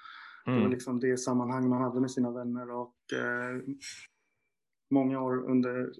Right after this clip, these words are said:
Speaker 1: min C S-karriär så var det just försöka engagera så många vänner som möjligt. Men sen så kom World of Warcraft ut och även Tibia. Och här insåg jag att, eh,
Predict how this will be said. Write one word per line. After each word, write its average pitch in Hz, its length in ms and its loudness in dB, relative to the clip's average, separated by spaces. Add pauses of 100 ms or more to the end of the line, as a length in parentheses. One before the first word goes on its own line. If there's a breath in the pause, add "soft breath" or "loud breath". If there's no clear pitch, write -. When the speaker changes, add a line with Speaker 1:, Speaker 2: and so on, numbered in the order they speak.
Speaker 1:
min 127 280 2
C 120 220 2
S-karriär 120 460 0
så 120 180 -6
var 120 160 -2
det 120 140 0
just 120 220 -6
försöka 120 340 -4
engagera 120 440 0
så 120 120 -6
många 117 160 -6
vänner 113 220 -4
som 117 200 -4
möjligt. 120 380 0
Men 120 160 4
sen 123 260 0
så 123 320 -4 (440 loud breath)
kom 123 300 4
World 120 200 2
of 117 100 0
Warcraft 123 460 -2
ut 123 220 -4 (240)
och 117 180 -8
även 113 200 -8
Tibia. 123 540 2 (460 loud breath)
Och 123 100 -10
här 123 140 2
insåg 120 360 2
jag 120 280 0
att, - 240 -12
eh, 127 60 -6